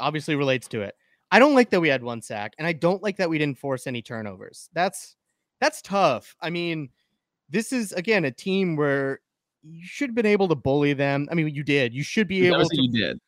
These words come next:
Speaker 1: you should be able to force turnovers. Their quarterback went seven of seventeen passing. He could have picked off a few passes.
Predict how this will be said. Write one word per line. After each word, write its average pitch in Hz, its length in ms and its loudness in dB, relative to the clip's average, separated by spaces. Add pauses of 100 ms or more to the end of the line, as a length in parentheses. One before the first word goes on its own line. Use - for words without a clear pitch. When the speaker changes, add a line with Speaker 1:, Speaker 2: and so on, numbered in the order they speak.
(200)
Speaker 1:
you 180 120 -4
should 240 260 0
be 226 120 0
able 220 140 4
to 208 80 2
force 190 260 -2
turnovers. 131 420 -2
Their 147 100 -4
quarterback 196 480 -4
went 170 160 -6
seven 156 340 -2
of 135 100 -6
seventeen 139 560 -4
passing. 117 420 -8
He 143 160 -12
could 233 100 -8
have - 120 -12
picked 127 260 -16
off 123 220 -8
a 120 60 -20
few 120 200 -10
passes. 120 600 -8